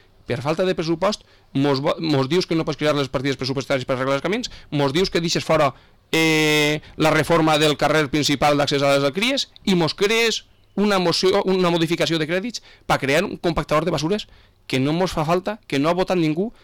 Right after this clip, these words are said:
que no se li ha donat participació a la ciutadania per veure si se vol o no se vol canviar el sistema de recollida de basures, que mos va a complicar la vida a totes les alqueries, que n'hi ha a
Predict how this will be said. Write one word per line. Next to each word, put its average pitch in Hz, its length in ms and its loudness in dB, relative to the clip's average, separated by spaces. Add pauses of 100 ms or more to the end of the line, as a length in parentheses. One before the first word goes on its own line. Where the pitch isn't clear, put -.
(140)
que 151 140 2
no 175 100 2
se 196 120 0
li 196 80 2
ha 190 80 4
donat 180 240 2
participació 165 580 0
a 180 40 2
la 160 60 0
ciutadania 156 500 0
per 151 100 2
veure 156 160 0
si 143 100 -2
se 143 100 0
vol 151 160 2
o 147 40 -2
no 147 100 -2
se 139 80 -4
vol 147 200 0 (280)
canviar 143 520 2 (400)
el 135 80 0
sistema 151 320 0
de 147 80 2
recollida 147 400 0
de 147 80 2
basures, 165 340 -2
que 156 100 -2
mos 147 200 0
va 202 140 6
a 202 60 2
complicar 196 380 0
la 180 120 2
vida 180 240 4
a 165 60 2
totes 165 200 -2
les 151 140 2
alqueries, 185 340 -2
que 151 100 -4
n'hi 170 80 0
ha 202 40 0
a - 20 -2